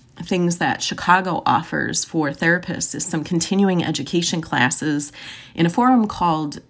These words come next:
Freud Meets Buddha. And I love those classes as well. And I would go and see how much of this theory and this approach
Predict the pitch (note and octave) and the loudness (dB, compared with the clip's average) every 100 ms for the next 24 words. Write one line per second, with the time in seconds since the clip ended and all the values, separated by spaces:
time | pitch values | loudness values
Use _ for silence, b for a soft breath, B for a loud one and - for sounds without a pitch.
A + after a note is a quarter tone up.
0 | _ - - F3 E3+ D#3 D3+ C3+ - D3 | _ -10 0 2 4 2 -2 -4 -4 0
1 | D3 F#2+ F2 A2+ _ _ _ _ _ _ | 0 0 -6 -8 _ _ _ _ _ _
2 | _ - - E3 D#3+ D3+ D#3 - E3 D#3+ | _ -18 0 4 4 4 2 2 4 6
3 | E3+ F3 F3 E3 - D3+ D#3+ - D#3 D3+ | 4 2 0 -2 0 0 0 0 0 0
4 | D3 C#3 E3 C#3 C#3 - D#3+ D3+ D3 D3 | 0 2 2 2 -2 -2 0 2 0 0
5 | E3+ E3 D#3+ D#3+ D#3+ B B D3+ D3+ - | 0 2 2 0 -6 B B 0 2 0
6 | - F3+ D3+ - D#3+ D#3 D3+ D#3 F3+ F3+ | 0 0 0 2 0 2 2 2 2 -2
7 | - - - - b b b b b b | -4 -4 -4 -6 b b b b b b
8 | D#3+ D3+ C#3+ C#3 F#3+ A3+ - - - F3+ | 2 2 -2 0 2 2 2 -2 -2 0
9 | F#3 D#3+ C3+ C#3+ E3 F3 - - - - | 2 2 0 0 0 0 -2 -6 0 2
10 | E3 D#3 - - - | 2 -2 -4 -6 -6